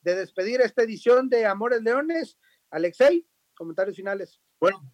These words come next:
Speaker 2: que, eh, que, que sigan al equipo, que si, si bien son pruebas complicadas, son, serán pruebas importantes las que tendrán, pero será interesante ver cómo se rehacen y cómo se reponen ante quizá los malos números en casa, que hay calidad para, para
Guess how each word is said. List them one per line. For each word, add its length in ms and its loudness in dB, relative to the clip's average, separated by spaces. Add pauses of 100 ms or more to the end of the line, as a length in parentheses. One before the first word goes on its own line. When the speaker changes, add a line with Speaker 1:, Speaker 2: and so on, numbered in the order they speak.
Speaker 2:
que, 600 2 (280)
eh, 240 -8
que, 120 -12 (120)
que 100 -6
sigan 300 2
al 100 2
equipo, 460 0
que 260 -2
si, 240 -14
si 240 -12
bien 220 0
son 160 -6
pruebas 280 2
complicadas, 640 0
son, 220 -8
serán 240 0
pruebas 300 2
importantes 520 -4
las 160 0
que 120 -10
tendrán, 440 -2 (480)
pero 680 6
será 180 0
interesante 500 4
ver 200 4
cómo 220 0
se 180 2
rehacen 400 2
y 80 -2
cómo 180 -4
se 140 -4
reponen 500 -4 (300)
ante 720 -2 (100)
quizá 220 -2
los 160 2
malos 240 0
números 340 -4
en 80 -10
casa, 400 -2
que 480 -6
hay 220 0
calidad 480 0
para, 340 0
para 640 -6